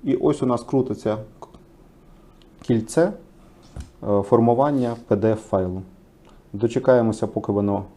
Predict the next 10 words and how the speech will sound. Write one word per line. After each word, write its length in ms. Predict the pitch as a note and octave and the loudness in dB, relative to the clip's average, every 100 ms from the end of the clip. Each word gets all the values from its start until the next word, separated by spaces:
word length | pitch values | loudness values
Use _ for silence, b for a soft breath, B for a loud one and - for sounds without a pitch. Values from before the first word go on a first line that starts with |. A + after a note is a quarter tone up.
| - - G#2+ | -20 -16 -6
завершиться. 720 | G2 G2 F2+ - A#2+ F#3 F#3 - - - - _ - - - - - - - | 0 0 0 -4 -8 -6 -8 -10 -20 -20 -20 _ -20 -20 -20 -20 -20 -20 -4
Ось, 300 | C3+ D#3 - - - - - | 0 0 -6 -20 -20 -20 -8
готово. 440 | G2+ - A2 G2 | -2 4 4 4
Натискаємо. 680 | A#2+ D#3+ - - F#2+ A2 F3+ - - - b b b C#3 | 2 2 -2 0 0 0 -4 -6 -18 -20 b b b -2
І 100 | D3 | 0
у 80 | |
нас 240 | C3+ A#2 B2 | 2 2 2
на 80 | B2 | 2
новій 240 | A#2+ A#2 | 4 2
сторінці, 580 | A#2 - G3 A3+ G3+ | 2 -2 0 -2 -4